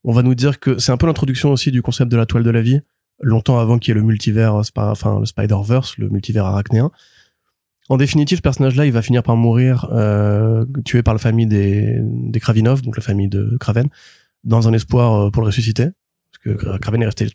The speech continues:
mort très longtemps, hein, après la dernière chasse de Kraven. Euh, et c'est Julia Carpenter qui va, donc la deuxième Spider-Woman, qui va récupérer ses pouvoirs à ce moment-là. Et dans le film, en fait, la, la Madame Web de, euh,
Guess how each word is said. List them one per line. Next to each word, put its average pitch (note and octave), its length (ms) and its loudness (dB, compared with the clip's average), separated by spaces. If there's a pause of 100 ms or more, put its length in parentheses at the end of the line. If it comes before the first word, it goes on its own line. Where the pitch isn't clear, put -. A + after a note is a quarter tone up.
mort A2+ 180 -2
très A#2+ 140 -2
longtemps, A#2 360 -2
hein, A2+ 60 -2
après A2+ 280 -4
la G#2 120 -2
dernière G#2 220 -2
chasse A2+ 140 -2
de G2 80 -2
Kraven. A#2+ 300 -2 (800)
Euh, B2 360 2
et C3+ 200 2
c'est C#3 180 0
Julia C3 180 2
Carpenter A#2+ 520 0
qui A2+ 120 -4
va, A2+ 160 2
donc A2 180 -2
la G2+ 180 -4 (120)
deuxième G#2+ 280 0
Spider-Woman, A2 520 0
qui A#2 120 -2
va G#2 100 2
récupérer G#2 400 0
ses A2 120 -4
pouvoirs G#2 280 -2
à G#2+ 60 0
ce - 100 -12
moment-là. G#2+ 320 -2 (500)
Et B2 180 2
dans A2+ 140 2
le G#2+ 40 2
film, C3+ 360 0
en G#2+ 40 0
fait, B2 480 -2
la, G#2 540 0 (300)
la G#2+ 360 2
Madame G#2+ 280 2
Web A2+ 240 0
de, G#2+ 140 -2
euh, G#2 760 0